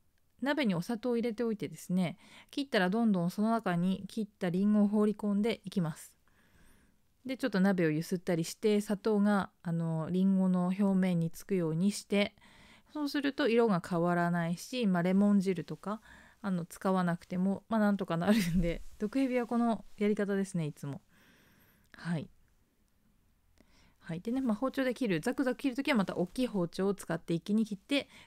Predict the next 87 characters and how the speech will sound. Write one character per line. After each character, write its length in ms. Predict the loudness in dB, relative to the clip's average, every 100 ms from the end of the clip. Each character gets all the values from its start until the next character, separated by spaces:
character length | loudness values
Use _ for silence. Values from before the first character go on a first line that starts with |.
| -4
ど 160 | 0
ん 80 | 2
ど 120 | 2
ん 80 | 0
砂 160 | 0 0
糖 80 | 2
の 60 |
中 200 | 2 2
に 60 | 0
放 180 | 0 0
り 100 | 0
込 180 | -2 0
ん 40 |
で 200 | -2 -4
い 80 | -6
き 120 | -4
ま 120 | -4
す。 220 | -6 -14 _ -20 -20 -20 -20 -8
そ 160 | -6
し 60 | -4
て 100 | -4
ね、 120 | -2
お 100 | -2
砂 160 | 0 0
糖 180 | -2
に 140 | -2 -4
し 120 | -4
ば 120 | -2
ら 120 | -2
く 280 | -2 -2 -2
置 140 | 0 0
い 40 |
と 140 | -2
く 80 | -4
と、 180 | -2 -2
じ 180 | 0 -2
ん 100 | 0
わ 100 | 0
り 260 | 0 -2 -2
リ 140 | 0
ン 100 | 2
ゴ 80 | 0
の 100 | 0
中 240 | -2 -4 -6
か 160 | -6
ら 200 | -6 -8 _ _ -20 -20 -18
汁 260 | -8 -2 0
が 80 | 0
出 140 | 0
て 100 | -2
く 100 | -4
る 120 | -4
ん 20 |
で 80 | -6
す 100 | -6
よ 100 | -2
ね。 160 | -2 -4
で、 100 | -8
ち 180 | -10 -8
ょ 20 |
っ 20 |
と 100 | -6
汁 180 | -4 -4
が 100 | -4
出 140 | -4
て 180 | -4 -4
き 180 | -6 -10
た 100 | -4
な 120 | -4
っ 60 | -6
て 160 | -6
か、 120 | -4
汁 200 | -4 -4
っ 40 | -6 -8
ぽ 80 | -6
く 80 | -4
な 80 |
っ 60 | -4
て 100 | -6
き 80 | -6
た 80 | -6
な 100 | -4
と 120 | -4
思 120 | -4
っ 60 | -4
た 160 | -2
ら、 280 | 0 0